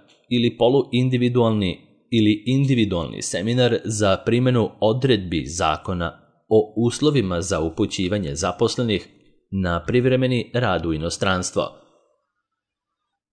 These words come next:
prvo moraju znati da se ta dva tipa edukacije organizuju po istom principu. Tačnije, svakom u tom slučaju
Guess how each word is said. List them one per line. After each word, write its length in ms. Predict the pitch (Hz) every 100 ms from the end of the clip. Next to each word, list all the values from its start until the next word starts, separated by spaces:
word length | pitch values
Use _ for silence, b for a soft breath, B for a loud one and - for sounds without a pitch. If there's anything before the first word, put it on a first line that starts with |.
| _
prvo 240 | 120 123
moraju 360 | 123 120 120 120
znati 560 | 110 113 107 104 - - - - - -
da 240 | 98 90
se 420 | - 98 80 -
ta 260 | - 127 120
dva 320 | 113 101 120
tipa 320 | 92 98 87 90
edukacije 680 | 90 101 98 92 - 98 - - _ _ _
organizuju 720 | 117 107 113 123 127 123 117
po 220 | 120 107 -
istom 340 | 123 - 131
principu. 560 | 131 143 135 90 73 80 58 _ _ _ _ _ _ _ _ _ _ _ _ _ -
Tačnije, 420 | 107 107 113 107
svakom 360 | - 101 - 107
u 40 | - -
tom 160 | 107
slučaju 520 | 107 107 107 107 101